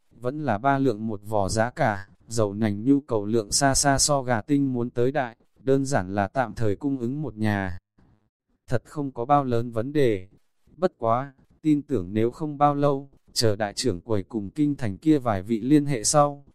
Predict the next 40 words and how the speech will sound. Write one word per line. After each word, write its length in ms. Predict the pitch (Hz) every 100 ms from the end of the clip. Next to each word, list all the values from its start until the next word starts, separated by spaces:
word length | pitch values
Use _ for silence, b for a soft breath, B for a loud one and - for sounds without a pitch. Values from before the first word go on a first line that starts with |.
| _
này 260 | 123 107 101
nhu 220 | 131 143
cầu 240 | 147 107
lượng 280 | 101 113 101
liền 200 | 107 101
sẽ 200 | - 135
đại 200 | 147 117
biên 260 | 123 151 139
độ 180 | 123
đề 180 | 107 104
cao, 480 | 92 143 143 147 143 - _
nàng 320 | 117 104 95
hiện 200 | 117 101
tại 200 | - 113
duy 180 | 104 151
nhất 180 | 151 196 -
thiếu 200 | 117 117
chính 300 | 123 123 151
là 120 | 107
nhân 240 | 127 135
thủ, 300 | 131 120 87 90 - -
xem 320 | - 151 143
ra 200 | 143 135
trở 240 | - 113
về 200 | 92 104
đến 220 | 98 110
hảo 200 | 143 151
hảo 240 | 95 110 87
chảo 260 | - 101
chảo 260 | 85 110 87
việc 180 | 104 107
này. 380 | 110 104 92 90 _ _ _ _ -
Thương 240 | 156 143
định 280 | 135 104 107
lấy 160 | 110
hóa 240 | 117 117 120
nhật 200 | 151 -
tử 180 | - 107
về 200 | 95 107
sau, 400 | 92 147 143 139